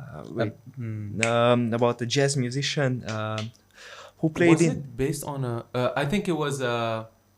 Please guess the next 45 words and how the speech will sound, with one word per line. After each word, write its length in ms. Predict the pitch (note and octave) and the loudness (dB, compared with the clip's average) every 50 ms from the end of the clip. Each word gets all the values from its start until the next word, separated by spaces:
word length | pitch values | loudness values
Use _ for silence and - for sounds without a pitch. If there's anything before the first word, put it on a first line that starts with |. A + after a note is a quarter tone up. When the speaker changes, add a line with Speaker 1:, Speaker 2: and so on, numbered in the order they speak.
| _ _ _ _ _ _ _ _ _ _ _ _ _ _ _ _ _ _ _ _ - A#2 A2 - - - - - - - - - - - - - - - | _ _ _ _ _ _ _ _ _ _ _ _ _ _ _ _ _ _ _ _ -10 -10 -10 -10 -10 -16 -18 -20 -20 -20 -20 -20 -20 -20 -20 -20 -8 2
Speaker 1:
Michael 300 | - B2+ C#3 C#3 C#3 B2+ | 4 4 4 6 4 2
J. 180 | A#2+ B2 A#2+ A#2 | 4 4 2 2
Fox. 560 | - - C3 A2+ - - - - - - - _ _ _ _ | 4 4 4 4 4 4 2 2 2 2 -2 _ _ _ _
He's 240 | - - C3 B2 | -2 0 2 2
the 80 | B2 A#2 | 4 4
son 320 | - - B2 A#2 A#2 A2+ A2 | 6 6 6 4 4 2 0
of 140 | G#2+ A2 G#2+ | -2 -2 -4
the 80 | G2 | -4
guy. 340 | G#2 G#2+ A2 B2 D3+ G3 G#3 - - _ - | -2 0 0 0 0 -2 -2 -6 -12 _ -6
Speaker 3:
Is, 180 | C3 C3+ C3+ - | -6 -4 -4 -4
was 200 | B2+ C#3 F3 A3 | -2 -2 0 0
it 40 | C4 | 0
Michael 300 | A#3 A#3+ A#3+ A#3+ C4 G#3 | -2 -2 -4 -4 -4 -4
J. 140 | A3+ A3+ G#3 | -4 -4 -4
Fox? 280 | - F#3+ A3+ A3+ - | -4 -6 -6 -6 -4
I 80 | - D#3+ | -6 -2
thought 160 | E3+ A#3+ A#3 | 0 2 4
it 40 | G#3+ | 4
was 120 | D3+ B2+ | 4 4
Speaker 1:
I 40 | D3 | 2
think 60 | C3+ C3+ | -2 -2
Speaker 3:
Jamie 260 | C3 D#3 F#3 C#3+ A2 | 0 0 0 0 -2
Fox. 400 | - G#2 F2+ F#2 - - - - D3+ | -4 -6 -8 -10 -10 -12 -6 4 8
Speaker 1:
Jamie 240 | D3+ G3+ G3+ F#3+ F#3 | 10 10 10 10 10
Fox, 200 | - G#2 - - | 6 2 0 0
sorry. 140 | - A2+ F#2+ | 0 2 4
Speaker 3:
Oh, 120 | - - | 4 6
yeah, 160 | E3+ F#3 G3 F3+ - | 6 6 6 8 10
Speaker 1:
Yeah, 120 | C3+ C#3 C3+ | 12 12 12
yeah, 120 | C3 A#2+ | 12 12
Speaker 3:
Jamie 0 | |
Speaker 1:
Jamie, 180 | - - E3 D#3 | 12 12 12 10
Speaker 3:
Foxx, 100 | C#3 - | 10 8
Speaker 1:
Jamie, 120 | C#3+ B2 A2+ | 8 8 6
Speaker 3:
Jamie 120 | B2+ C#3 C#3+ | 6 0 4
Speaker 1:
Jamie 120 | C#3+ C3+ | 4 4
Speaker 3:
Foxx. 80 | B2 - | 6 6
Speaker 1:
Foxx. 180 | B2 A2 - D#3 | 4 6 8 10
Yeah, 120 | D#3 D3 | 12 12
yeah, 140 | C#3 B2 A2+ | 12 12 10
Speaker 3:
Mm. 200 | A2 G#2 - - | 8 2 2 8
Speaker 1:
Jamie 180 | B2+ C#3+ C#3+ C#3 | 10 10 10 10
Foxx. 380 | C#3+ A#2 A#2 - - - - - | 8 6 6 4 -4 -8 0 8
Uh, 220 | - B2+ C3 A#2+ - | 10 10 12 12 12
it, 80 | D3+ | 12